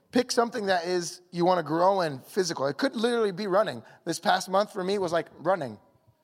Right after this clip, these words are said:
That's what I'm doing. And running has now become a whole new level of intercession for me, where I'm like, I'm, I didn't imagine running. I would like to. I didn't imagine I was, I would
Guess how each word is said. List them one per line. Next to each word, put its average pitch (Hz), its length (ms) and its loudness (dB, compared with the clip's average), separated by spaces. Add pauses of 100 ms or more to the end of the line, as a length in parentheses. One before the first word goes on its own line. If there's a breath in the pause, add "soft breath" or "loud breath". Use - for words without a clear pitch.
(180)
That's 147 200 -2
what 170 100 4
I'm 170 100 2
doing. 165 300 -2 (840)
And 180 240 2
running 196 280 2
has 175 160 0
now 185 120 2
become 180 280 0
a 151 80 0
whole 196 240 0
new 202 100 2
level 185 260 4
of 160 80 2
intercession 165 520 -2
for 131 100 -12
me, 131 140 -6
where 135 120 0
I'm 143 100 0
like, 139 140 -2 (260 loud breath)
I'm, 185 340 -2
I 196 120 2
didn't 202 200 0
imagine 175 360 -2
running. 185 280 0
I 165 60 -2
would 147 140 -2
like 190 280 2 (200 loud breath)
to. 220 200 -2
I 196 60 2
didn't 180 180 -4
imagine 175 300 -2
I 160 80 -2
was, 156 180 -2 (180)
I 165 100 0
would 147 140 -2